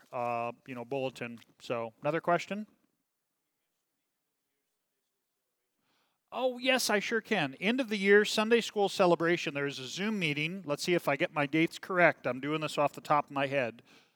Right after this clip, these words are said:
Sunday, that's next Sunday,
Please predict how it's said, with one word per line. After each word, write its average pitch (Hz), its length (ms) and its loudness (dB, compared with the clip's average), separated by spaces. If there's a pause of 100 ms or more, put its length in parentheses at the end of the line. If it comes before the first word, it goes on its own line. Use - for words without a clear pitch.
(300)
Sunday, 180 640 6
that's 160 280 0
next 180 240 4
Sunday, 156 720 2